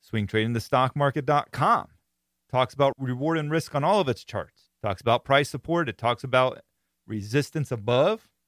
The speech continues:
You're gonna wanna check out swing trading the stock market dot com. That's all of my market research each and every day. You're going to get updates on all the fang stocks, on all the indices. You're also going to get updates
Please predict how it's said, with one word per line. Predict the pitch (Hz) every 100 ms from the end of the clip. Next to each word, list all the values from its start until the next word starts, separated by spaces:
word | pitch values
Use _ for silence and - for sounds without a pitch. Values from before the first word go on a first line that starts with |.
| _ -
You're | 110
gonna | 95 135 139
wanna | 139 104
check | - - 160 - - 135
out | 135 120 - _ _ _
swing | 139 135
trading | 143 123 117
the |
stock | - 139 127 120
market | 123 117 101
dot | 117 104
com. | - 131 139
That's | 98 - -
all | 143
of | 139
my | 127
market | 127 123 -
research | 123 110 113 101 -
each | 143 135
and | 131
every | 120
day. | 110 113 127
You're | 104
going | 98 113 110 104
to |
get | 101 110 101 _ _ _
updates | 117 107 113 -
on | 101
all | 104
the | 92
fang | - 127 139
stocks, | - 139 131 123
on | 104
all | 101 101
the | 95
indices. | 131 139 - 147 139
You're | 120
also | 208
going | 196 202 190
to | 160
get | 165 -
updates | 151 - 160 151